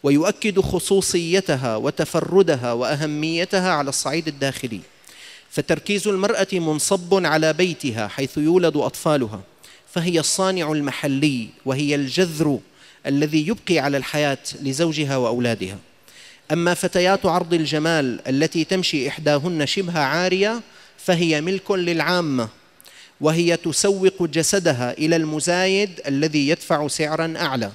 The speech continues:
يؤكد كاتب المقال أن النظام العالمي الجديد يريد المرأة منفردة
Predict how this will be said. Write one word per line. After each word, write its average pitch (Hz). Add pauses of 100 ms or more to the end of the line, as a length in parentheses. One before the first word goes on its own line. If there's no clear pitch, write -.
(1000)
يؤكد 180
كاتب 190
المقال 175
أن 143
النظام 151
العالمي 165
الجديد 160
يريد 156
المرأة 170
منفردة 151